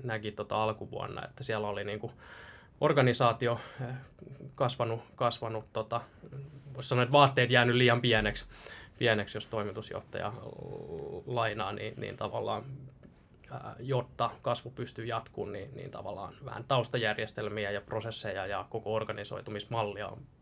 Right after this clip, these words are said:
pitänyt niinku purkaa uudelleen, purkaa uudelleen, jotta, jotta se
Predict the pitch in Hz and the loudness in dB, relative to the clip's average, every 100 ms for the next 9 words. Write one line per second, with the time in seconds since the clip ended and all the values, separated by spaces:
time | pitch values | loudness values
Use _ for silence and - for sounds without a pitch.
0 | - 127 - - - 131 131 113 127 123 | -14 -10 -8 -8 -10 -10 -8 -6 -4 -4
1 | 127 127 127 120 - - - - - - | -4 -6 -8 -10 -10 -12 -16 -20 -18 -18
2 | - - - 120 - 110 123 120 113 123 | -18 -20 -12 -10 -4 -4 -4 -6 -8 -10
3 | 123 120 - - - - 120 120 - 127 | -10 -12 -10 -10 -10 -12 -10 -10 -10 -10
4 | - | -10